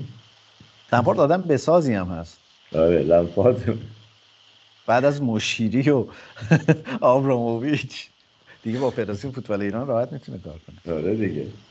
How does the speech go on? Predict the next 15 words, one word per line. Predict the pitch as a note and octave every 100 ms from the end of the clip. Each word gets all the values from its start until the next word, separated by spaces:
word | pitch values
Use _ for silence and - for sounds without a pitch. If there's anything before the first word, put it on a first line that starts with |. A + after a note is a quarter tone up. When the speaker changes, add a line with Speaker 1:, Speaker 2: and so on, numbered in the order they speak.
| - A2
Speaker 2:
<laughs> | - A2+ -
سابقه‌شو | - - G#2 G2 G2 A2 - D3+
داشته، | G2+ G2+ G2+ - A#2+ - - -
کار | B2 G#2 G#2+
کرده. | G#2+ F#2+ F#2 G#2 A2 - - - - - _
Speaker 1:
<laughs> | _ _ _ _ A#2 A#2+
تو | G3
می‌تونی | A#3 A3
بگی | C#3 C3
الان | B2+ B2 B2
رئیس | A#2+ A#2+
فدراسیون | A2+ A2 A#2
فوتبال | - - G#2+
ایران | G#2+ G#2+
کیه؟ | - A2 C3+